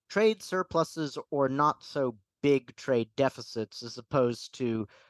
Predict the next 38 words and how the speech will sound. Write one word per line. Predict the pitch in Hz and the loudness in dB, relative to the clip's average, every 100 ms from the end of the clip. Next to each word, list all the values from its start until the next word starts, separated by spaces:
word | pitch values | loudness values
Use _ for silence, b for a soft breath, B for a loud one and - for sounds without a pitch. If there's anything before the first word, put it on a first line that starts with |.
| b _ | b _
what | 160 165 175 165 - - | -16 -2 2 2 0 -2
goes | 147 139 131 - | 0 2 0 -4
on | 147 135 131 | -2 -2 -2
often | 135 127 120 - 127 117 - _ _ _ _ _ - - - | -2 -2 -4 -6 -6 -6 -10 _ _ _ _ _ -20 -20 -4
with | 147 135 | -2 -2
the | 127 127 | -4 -6
E | 139 131 120 | -6 -6 -2
U | 120 | -2
and | 117 | 0
the | 113 | -2
U | 120 120 | 0 0
S, | - - | 0 -6
which | - | -10
is | 160 | -6
not | 196 226 | -4 -4
to | - | -4
say | - 190 | -4 0
that | 156 | 2
Argentina | 156 151 147 143 - - 135 120 107 - | 2 2 0 -6 -6 -4 2 2 0 0
doesn't | 123 117 120 104 _ _ _ _ _ _ _ | 0 0 -4 -8 _ _ _ _ _ _ _
have | 131 110 104 | -6 -4 -4
trade | - 170 180 | -2 0 0
surpluses | - 127 - 113 - 110 107 | 0 -4 -2 -4 -4 -10 -14
with | 101 | -10
some | 117 | -6
of | 101 | -4
those | 98 | -4
countries. | - 107 - 110 - b b b | -6 -10 -8 -10 -10 b b b
It | 165 185 | 0 0
does, | - 220 175 156 - b b | 2 4 4 2 -4 b b
so | - 170 | 0 2
much | 160 156 - | 2 0 0
as | 147 - _ | -2 -2 _
all | 139 143 139 | 0 2 2
the | 127 | 0
money | 127 127 123 120 - | 0 0 0 -2 -4
of | 110 110 104 - | -4 -2 -4 -2
Argentine | 120 117 110 - 107 101 | -2 -2 -8 -10 -8 -6